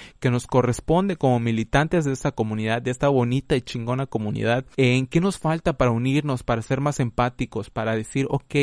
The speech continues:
me uno, ¿sabes qué? Protesto, ¿sabes qué? Esto". Y aunque a veces no es indispensable, siempre es muy padre o siempre es bonito ver que la gente se vaya sumando, la gente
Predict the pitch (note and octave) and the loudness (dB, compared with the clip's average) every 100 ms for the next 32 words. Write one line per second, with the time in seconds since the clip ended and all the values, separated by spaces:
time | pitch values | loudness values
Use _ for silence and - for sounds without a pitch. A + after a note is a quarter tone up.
0 | C#3 B2+ B2+ C3+ D#3+ D#3 B2+ - C#3+ - | 2 2 2 2 2 2 0 -2 -6 -2
1 | D3 - A#2+ - C3 C3+ - - C#3+ C3+ | -2 0 -2 0 0 0 -2 -8 -6 -8
2 | - C#3 C3+ C3+ C3 - A#2 - - - | -2 -2 0 0 -2 -8 -14 -14 -18 -14
3 | - B2+ B2+ D3 A3 D#4+ C#4+ A#3+ A3+ F#3+ | 0 0 4 4 4 2 0 0 0 0
4 | C#3 - A2+ - B2+ E3+ - G3 A3 - | -2 -2 -4 -2 0 0 0 2 2 2
5 | G#3+ E3+ F3 - A2 A#2+ C3 B2+ - B2+ | 0 2 2 4 4 4 2 -4 -4 -4
6 | - D#3+ C3+ C3+ C3+ A#2 A2+ A#2+ A2+ B2+ | 0 2 2 4 2 2 2 4 4 2
7 | - - - - C3 C3 D3+ D#3 D#3+ E3 | -2 -20 -8 -2 -2 0 -2 -2 -2 -4
8 | - C3 C3 C#3+ - A#2 G2+ G#2 F#2+ G#2+ | 0 0 2 0 -2 -4 -4 -4 -4 -6
9 | A#2+ C3 B2+ C#3+ | -4 -6 0 0